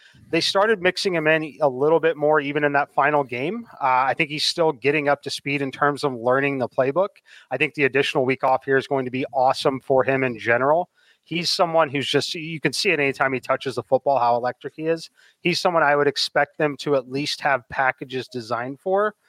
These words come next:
uh, the rest of the way this season for him. So I, I'm looking to speculate on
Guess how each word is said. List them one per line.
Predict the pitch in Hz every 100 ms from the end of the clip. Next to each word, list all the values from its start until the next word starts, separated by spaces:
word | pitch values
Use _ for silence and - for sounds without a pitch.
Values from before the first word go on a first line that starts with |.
| _ _
uh, | 135 131 120
the | 127
rest | 131 135 -
of |
the | 127
way | 123
this | 113 107
season | - 104 104
for | - 107
him. | 104
So | -
I, | 131 139
I'm | 139
looking | 151 156 151
to |
speculate | 135 151 135 143 135
on | 123